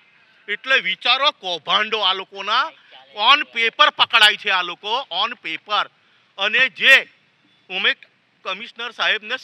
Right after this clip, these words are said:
કહેવાયા છે કે તમે તો રક્ષક કહેવાઓ, તમે તો, તમે કોર્ટમાં પહોંચાડશો, પછી કોર્ટ કામ કરશે.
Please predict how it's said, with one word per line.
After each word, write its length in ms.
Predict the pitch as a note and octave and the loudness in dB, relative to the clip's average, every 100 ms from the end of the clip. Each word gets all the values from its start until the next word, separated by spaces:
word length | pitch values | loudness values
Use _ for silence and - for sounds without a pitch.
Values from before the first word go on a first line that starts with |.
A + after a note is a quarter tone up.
| - | -12
કહેવાયા 500 | E3 E3 F#3+ G#3+ A#3 | -4 0 4 4 4
છે 100 | B3 | 2
કે 100 | D4 | -6
તમે 280 | - A3 A#3 | -4 -2 0
તો 100 | C4+ | 0
રક્ષક 420 | C#4+ A#3+ - D#4 - | 0 -2 4 4 6
કહેવાઓ, 380 | D#4 D4+ B3+ E3 - _ _ _ _ | 6 8 6 4 -4 _ _ _ _
તમે 240 | A#3 A#3+ C#4 | -4 0 0
તો, 120 | D#4 E4 - - - | 2 0 -2 -12 -4
તમે 260 | A#3+ A#3+ D#4+ | -2 2 2
કોર્ટમાં 440 | D#4 D4 D4 D#4+ E4 | 4 2 2 2 0
પહોંચાડશો, 640 | D#4 D#4 F#4 E4 - G4+ A#3 | 0 0 4 2 2 -4 -6
પછી 320 | B3+ B3+ E4 | -6 -6 -6
કોર્ટ 320 | - D4+ E4 - | -2 2 2 4
કામ 200 | D4+ D#4+ | 2 2
કરશે. 340 | - D#4 C4+ | 2 0 0